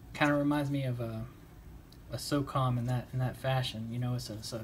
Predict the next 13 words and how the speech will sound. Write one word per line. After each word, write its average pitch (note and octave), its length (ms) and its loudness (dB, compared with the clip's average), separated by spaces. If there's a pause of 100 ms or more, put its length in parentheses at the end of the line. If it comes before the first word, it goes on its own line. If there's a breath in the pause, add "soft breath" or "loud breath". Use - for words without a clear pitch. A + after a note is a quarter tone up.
really D3 280 2
neat C#3 260 0
blade, C#3 380 -2
really D3 260 4
cool C3+ 260 -2
design, C#3 540 2
but B2 200 -2
just D3 260 -6
too D3+ 200 4
large C3+ 460 0
for A#2 420 -4 (600 loud breath)
practical C#3 540 0
use C3 380 0